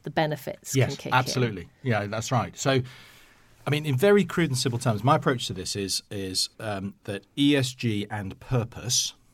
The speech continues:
Speaker 2: so social purpose, are intrinsically linked because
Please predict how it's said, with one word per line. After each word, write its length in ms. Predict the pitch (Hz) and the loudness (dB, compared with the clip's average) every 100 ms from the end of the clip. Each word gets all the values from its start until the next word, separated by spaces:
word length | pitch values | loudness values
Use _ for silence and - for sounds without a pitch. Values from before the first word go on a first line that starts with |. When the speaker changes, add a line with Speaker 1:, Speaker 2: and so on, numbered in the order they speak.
| _ _ - | _ _ -14
Speaker 2:
so 180 | - 95 | -8 -6
social 400 | - 113 110 104 | -2 0 0 -6
purpose, 400 | - 85 90 90 - | -10 -14 -14 -8 0
are 160 | 113 | 0
intrinsically 760 | 107 104 123 107 95 101 - 101 | 0 -2 -2 -2 -4 -10 -8 -4
linked 400 | 117 87 85 - | -2 -2 -6 -16
because 640 | - - 165 80 107 113 | -8 4 4 4 -2 -6